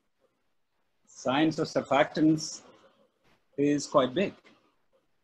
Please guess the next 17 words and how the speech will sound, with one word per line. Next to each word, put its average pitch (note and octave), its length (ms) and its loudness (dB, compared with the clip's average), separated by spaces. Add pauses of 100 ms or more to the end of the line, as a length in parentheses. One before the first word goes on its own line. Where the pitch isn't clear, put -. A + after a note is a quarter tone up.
(160)
There's A#2+ 140 -6
a A#2+ 40 2
lot B2 160 6
of B2 120 0
physics, - 540 -4 (540)
chemistry, C#3+ 460 0
and D3 200 6
biology C#3 800 2 (440)
in B2 120 0
that. C3+ 300 -4 (2750)
The C#3+ 80 0
global G#3 480 4
consumption F#3 800 4
of D#3+ 220 2
detergents B2 680 -2 (1800)
is D#3 140 -2
about F3+ 320 2